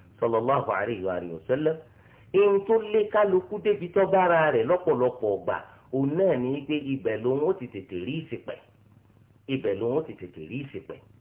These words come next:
Ẹ sì máa rí oníkálukú, ó lè máa lẹ fọ́tò ẹnìkan mọ́lé, kó lẹ̀ máa ra mọ́tò, kó lẹ̀ máa ra maṣíìnì, kó lẹ̀ máa gbáàyà lórúkọ pé àwọn ẹni tó ṣìpẹ̀ òun. Àwọn ẹni tó ṣìpẹ̀ òun.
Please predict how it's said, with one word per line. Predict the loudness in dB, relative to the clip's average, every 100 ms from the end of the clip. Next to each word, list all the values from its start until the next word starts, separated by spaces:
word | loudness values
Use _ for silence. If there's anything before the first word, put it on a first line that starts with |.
| _ _ -2
Ẹ | -2
sì | 0
máa | 2 2
rí | 2 -6 -4
oníkálukú, | -4 0 0 -2 -6 -12 -12 _
ó | -2
lè | -2
máa | -2 -4
lẹ | -4
fọ́tò | -6 -6 -4
ẹnìkan | -4 -6 -8 -2
mọ́lé, | -2 -2 -8 -20
kó | -12 -10
lẹ̀ | -8 -4
máa | -2
ra | 0 0
mọ́tò, | -2 -4 -8 -10 _
kó | -10
lẹ̀ | -8 -6
máa | -4
ra | -2 -2
maṣíìnì, | -4 -8 -8 -8 -14 _ -8
kó | -6
lẹ̀ | -2 -2
máa | -2 -4
gbáàyà | 0 2 4 2 0 -10 -2
lórúkọ | 0 0 2 2
pé | 0 -4
àwọn | -2 -4
ẹni | -4
tó | -4 -6
ṣìpẹ̀ | -6 -10 -6
òun. | -8 -8 -18 _ _ _ _ _ _ _
Àwọn | -10 -8
ẹni | -8 -8
tó | -8
ṣìpẹ̀ | -10 -10 -14 -12
òun. | -12